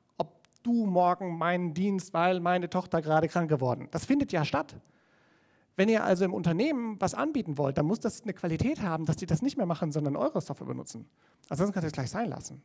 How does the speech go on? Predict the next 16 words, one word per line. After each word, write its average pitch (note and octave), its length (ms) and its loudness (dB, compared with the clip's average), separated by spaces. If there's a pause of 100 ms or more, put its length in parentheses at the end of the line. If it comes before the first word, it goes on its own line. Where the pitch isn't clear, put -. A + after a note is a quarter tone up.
Dann C3 140 -8
machen C#3+ 200 -6
die D3 60 -2
nämlich C#3 160 -2
weiter D#3+ 200 0
in C3+ 80 -4
ihrer C3+ 160 -4
WhatsApp-Gruppe C#3+ 460 -4
rum. C#3 220 -10 (1000)
Okay, - 240 4
also F#3+ 120 2
gibt A3 140 2
hier A3+ 100 4
diesen, F3 420 2
diesen E3 200 -2
Funktionsvergleich. B3+ 800 -2